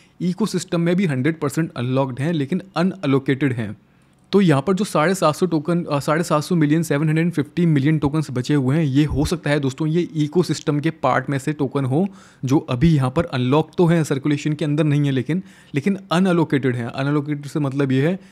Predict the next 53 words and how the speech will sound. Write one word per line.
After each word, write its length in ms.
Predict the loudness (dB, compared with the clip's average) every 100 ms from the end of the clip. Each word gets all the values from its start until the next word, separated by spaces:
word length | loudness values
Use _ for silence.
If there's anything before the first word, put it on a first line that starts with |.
| -20 _ -10
कि 80 |
टोकन 320 | -2 -2 -2 -2
अनलॉक 420 | -2 0 0 0
हैं, 100 | 0
लेकिन 380 | 0 -2 -4 -6 -6
ऐसे 240 | -4 -4
स्मार्ट 260 | -4 -4 -4
कॉन्ट्रैक्ट 380 | -4 -2 -4 -4
के 100 | -2
अंदर 180 | -2
रखे 220 | -2 -2 0
गए 140 | 0
हैं 180 | 0 -4 -10 -14 -6
जहाँ 180 | -4 -2
पर 120 | -4
उसको 280 | -6 -6 -4
अभी 160 | -2
यूज़ 340 | 0 0 0 0
नहीं 200 | -2 -2
किया 240 | 0 0
जा 140 | 0
रहा 160 | -4 -6
है। 180 | -6 -10 _ _ _ _ _ _ _ _ _ _ _ _
और 140 | -2 4
हो 140 | 4
सकता 240 | 2 0 -2
है 100 | 0
टीम 280 | 2 2
के 200 | 4 4
माइंड 340 | 4 2 2 2
में 180 | 0 -2
इसको 300 | -4 2 4
लेकर 260 | 4 0
के 80 | -4
कोई 220 | 0 0
चीज़ 420 | 0 -2 0 0
हो। 180 | 2 2
यहाँ 180 | 2 0
पर 220 | -2 -2 0
इकोसिस्टम 600 | 0 0 -2 -4 -4 -2
के 160 | -2
अंदर 340 | -2 -2 0 0
से 140 | -2
जो 120 | -4
साढ़े 240 | -4 -6 -6
सात 160 | -8
सौ 120 | -6 -6
मिलियन 240 | -4 -6
टोकन्स 300 | -6 -6 -4
बचे 260 | -4 -2 -2
हुए 220 | 0 0
हैं 140 | 0
अभी, 260 | 0 2